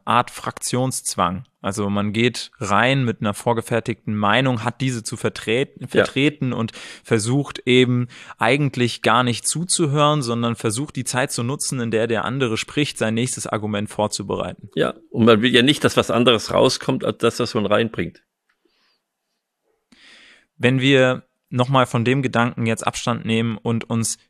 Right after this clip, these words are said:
Speaker 1: überlegen, kann man eine Qualität von Gedanken feststellen? Was würdest du sagen? Kann man differenzieren zwischen guten Gedanken und schlechten Gedanken?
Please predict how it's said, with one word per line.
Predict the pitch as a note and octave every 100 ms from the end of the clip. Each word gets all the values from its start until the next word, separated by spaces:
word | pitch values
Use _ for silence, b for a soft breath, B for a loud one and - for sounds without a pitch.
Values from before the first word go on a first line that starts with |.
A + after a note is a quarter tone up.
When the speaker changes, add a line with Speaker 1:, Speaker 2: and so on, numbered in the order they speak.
| _
Speaker 1:
überlegen, | A2+ A2+ G#2+ A#2 A#2 A#2 G#2+ _
kann | - A2+
man | B2+ B2
eine | - A2+ A2+
Qualität | - A2 G#2+ - B2 B2+
von | - G2+ F#2+
Gedanken | - F#2 G2 - F#2 F#2 _ -
feststellen? | - G2+ - - - F#2 F#2 F#2 F#2 B B B B B -
Was | A2 -
würdest | D3+ D3+ -
du |
sagen? | A#2 A2+ C#3 A#2+ F#2
Kann | - A#2+
man | C3 C3 - _ _
differenzieren | - - A#2+ A2+ - C3 D3+
zwischen | - C3 - A2+ A2+ A2 -
guten | C3+ F3 F3+
Gedanken | D3 B2+ B2 B2+ A#2+
und | A2 G#2+
schlechten | A2 C3+ - E3+
Gedanken? | C#3+ C#3 C#3 - C#3+ C#3